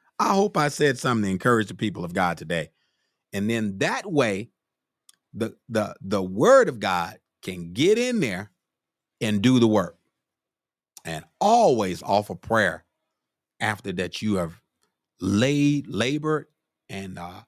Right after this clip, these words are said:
put words of encouragement, uh, in the life of that person you have an exchange with.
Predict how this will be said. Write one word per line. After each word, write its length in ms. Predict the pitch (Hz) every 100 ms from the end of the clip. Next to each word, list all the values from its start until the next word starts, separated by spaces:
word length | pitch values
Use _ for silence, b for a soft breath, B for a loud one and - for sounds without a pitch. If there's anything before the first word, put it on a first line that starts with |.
| _ _ _
put 220 | - 156
words 280 | 135 135 135
of 140 | 123
encouragement, 680 | 120 117 127 101 87 82 - _ _ _ _ _ _ _ -
uh, 380 | 87 80 80 104 _ _ _ _ _ _ _ _ -
in 140 | 107
the 80 | 92
life 300 | 98 120 113
of 60 |
that 200 | 113 107
person 320 | - 107 - 92
you 80 |
have 180 | 95 90
an 80 | 87
exchange 500 | 82 - 87 78 -
with. 200 | 76 -